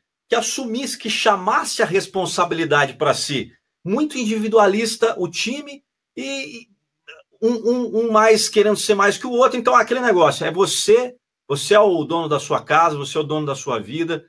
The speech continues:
é chamar a responsabilidade. Por quê? Porque vai ser uma hora que isso vai ser cobrado de você. Se você não te, não chamar a responsabilidade agora,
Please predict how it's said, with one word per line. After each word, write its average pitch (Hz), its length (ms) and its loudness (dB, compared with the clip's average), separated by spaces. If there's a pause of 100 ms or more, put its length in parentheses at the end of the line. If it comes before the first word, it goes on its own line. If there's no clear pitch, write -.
(180)
é 143 60 -4
chamar 190 460 0
a 220 40 2
responsabilidade. 214 1160 0 (500)
Por 233 240 4
quê? 160 440 0 (280)
Porque 175 200 0
vai 226 120 4
ser - 220 -2
uma 262 220 2
hora 220 240 2
que 226 80 -10
isso 220 120 -8
vai 240 140 0
ser 240 200 -6
cobrado 226 440 0
de 180 80 -6
você. 131 380 -4
Se 120 120 -10
você 214 240 0
não 277 140 -8
te, 156 240 -10
não 202 80 -6
chamar 202 360 0
a 226 40 2
responsabilidade 151 960 0 (360)
agora, 165 840 2